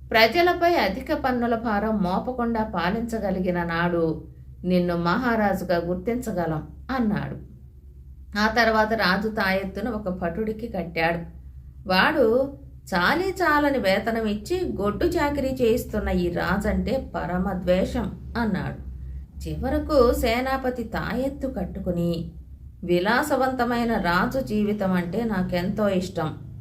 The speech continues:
ఏ సింహాసనమైనా అధిష్ఠించగలిగే అదృష్టం ఉంటే ఎంత బావుంటుంది" అన్నాడు.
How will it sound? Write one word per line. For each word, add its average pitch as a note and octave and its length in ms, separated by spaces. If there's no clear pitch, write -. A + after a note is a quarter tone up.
ఏ A3 280
సింహాసనమైనా A#3 1000
అధిష్ఠించగలిగే G#3+ 960
అదృష్టం F#3 580
ఉంటే F#3+ 460
ఎంత F#3 300
బావుంటుంది" F#3 920
అన్నాడు. D#3 420